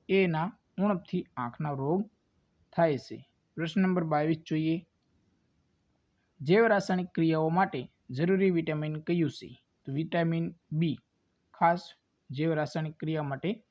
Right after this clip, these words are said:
વિટામિન બી. પ્રશ્ન નંબર ત્રેવીસ, જૈવિક ક્રિયાઓનું નિયમન કોણ કરે છે? મિત્રો, જૈવિક ક્રિયાઓનું નિયમન પ્રોટીન કરે છે. પ્રશ્ન નંબર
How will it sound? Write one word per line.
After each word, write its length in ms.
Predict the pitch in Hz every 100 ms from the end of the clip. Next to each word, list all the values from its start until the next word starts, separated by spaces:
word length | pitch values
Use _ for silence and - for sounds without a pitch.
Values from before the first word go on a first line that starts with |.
| _ _ -
વિટામિન 400 | 147 156 156 151
બી. 280 | 151 196 - _ _ _ _ _ _ _
પ્રશ્ન 220 | 165 202
નંબર 160 | 196 185
ત્રેવીસ, 540 | - 170 180 196 - _ _ -
જૈવિક 520 | 131 165 190 214 214 _
ક્રિયાઓનું 540 | 170 180 175 170 165 165
નિયમન 400 | 190 190 151 151 _
કોણ 220 | - 165 165
કરે 260 | 170 165
છે? 280 | 160 170 - _ _ _ _ 156
મિત્રો, 200 | 151 156
જૈવિક 460 | 139 151 180 190 -
ક્રિયાઓનું 460 | 165 165 165 165
નિયમન 420 | 170 185 160 143 156
પ્રોટીન 540 | _ 147 147 156 165
કરે 460 | 156 139 131 156 - _ _ _ _ _ _
છે. 400 | - 156 120 - _ _ -
પ્રશ્ન 240 | 160 202
નંબર 360 | 202 196 202